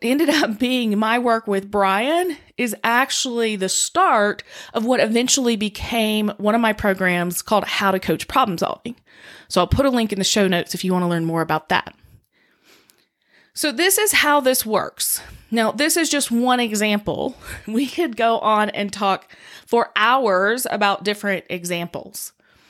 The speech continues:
But I wanted to see this, you know, we talked about using, we talked about it using the Peloton example in episode two, and I wanted to bring a real life lean leadership example here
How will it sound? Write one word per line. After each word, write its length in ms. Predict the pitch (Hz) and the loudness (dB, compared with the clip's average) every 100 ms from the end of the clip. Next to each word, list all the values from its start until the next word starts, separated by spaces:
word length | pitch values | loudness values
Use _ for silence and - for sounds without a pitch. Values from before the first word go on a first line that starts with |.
| _ _ _ - | _ _ _ -4
But 100 | 240 | -2
I 60 | |
wanted 440 | 254 262 285 370 392 | 0 2 2 2 2
to 120 | 370 | 0
see 360 | 285 - 269 262 | 0 -2 -2 -2
this, 340 | 233 220 220 | -2 -2 -4
you 100 | 214 | -4
know, 80 | 214 | -4
we 120 | 202 | -4
talked 320 | 208 254 262 | -2 0 0
about 320 | 269 233 233 - | 2 0 0 -2
using, 320 | 220 214 214 | -4 -2 -2
we 80 | 196 | -2
talked 240 | 202 311 | 0 2
about 180 | 302 285 | 2 0
it 60 | 240 | 0
using 220 | 240 220 | -4 -4
the 60 | 202 | -4
Peloton 760 | - 220 220 226 - 226 220 | -2 0 2 0 0 0 0
example 720 | 214 208 202 202 214 208 196 - | -4 -4 -4 -2 -2 -2 -2 -4
in 100 | 202 | -4
episode 500 | 202 202 - 196 180 | -4 -4 -2 -2 -2
two, 400 | - 277 320 330 _ - - - - | 0 0 0 -2 _ -20 -20 -20 -8
and 100 | 220 | -2
I 60 | 254 | 0
wanted 380 | 254 269 285 | 2 0 0
to 100 | 277 | 0
bring 340 | 226 226 220 220 | -2 0 0 0
a 120 | 214 | -2
real 440 | 208 208 254 285 269 | -4 -2 0 2 2
life 400 | 226 208 208 208 | 2 2 2 0
lean 400 | 214 208 202 196 | 0 2 2 0
leadership 720 | 285 403 403 - - 220 - | 2 2 2 2 0 0 -2
example 640 | 208 196 190 190 202 190 | -6 -4 -2 -2 0 -2
here 480 | - - 208 190 | -4 -2 2 4